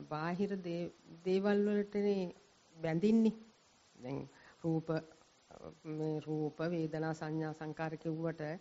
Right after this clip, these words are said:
දැන් අපි ඇහෙන් දකින දෙයට බැඳෙනවා කියන එක. එතකොට ඇත්තටම ඒ රූපෙට නෙවෙයි ස්වාමීන් වහන්සේ බැඳින්නේ. මට දැනෙච්ච විදිහට. දැන් බාහිරේ දෙයක්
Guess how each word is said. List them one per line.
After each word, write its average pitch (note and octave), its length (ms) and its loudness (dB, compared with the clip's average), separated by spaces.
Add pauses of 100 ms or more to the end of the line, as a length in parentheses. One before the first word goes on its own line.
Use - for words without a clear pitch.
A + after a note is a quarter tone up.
(340)
දැන් E3 220 -2
අපි D#3 220 -2
ඇහෙන් D#3+ 300 -2
දකින E3+ 420 0
දෙයට G3+ 320 0 (360)
බැඳෙනවා G3+ 540 2
කියන G3+ 240 -4
එක. F#3+ 140 -6 (560)
එතකොට A3+ 340 -2
ඇත්තටම A3+ 520 0
ඒ B3 180 6
රූපෙට A3 440 0
නෙවෙයි B3+ 340 4
ස්වාමීන් E3+ 380 0
වහන්සේ D3 300 -6
බැඳින්නේ. C#3+ 460 -2 (400)
මට D#3 180 -2
දැනෙච්ච E3 380 0
විදිහට. C#3 420 -10 (640)
දැන් C#3+ 260 -4 (180)
බාහිරේ F3 640 -2
දෙයක් E3+ 300 0